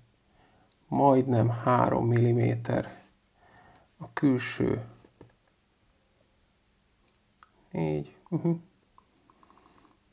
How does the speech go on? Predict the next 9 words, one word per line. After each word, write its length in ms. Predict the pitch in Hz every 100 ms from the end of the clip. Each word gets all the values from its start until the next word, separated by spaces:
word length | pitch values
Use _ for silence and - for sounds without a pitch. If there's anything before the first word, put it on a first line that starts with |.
| _ _ _ -
Három 500 | - - 180 151 123
milliméter 640 | 127 127 120 117 117 123 127
belső 420 | 131 120 - 135
átmérő, 500 | 135 135 135 135 131
és 220 | 131 - - - - -
ha 380 | - 143 - -
ezeket 540 | - 139 143 139 123 - _ _ -
egymás 500 | 160 151 147 131 -
mellé 520 | 147 135 135 131 -